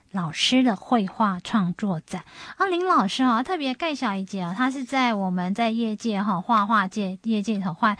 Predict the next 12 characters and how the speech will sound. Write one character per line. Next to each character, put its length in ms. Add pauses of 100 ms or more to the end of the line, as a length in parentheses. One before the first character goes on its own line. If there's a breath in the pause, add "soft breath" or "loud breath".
(120 loud breath)
肖 220
像 260
画 240
的 160
哈， 140
第 280
一 60
把 240
把 260
手 360
哦 280
哈。 160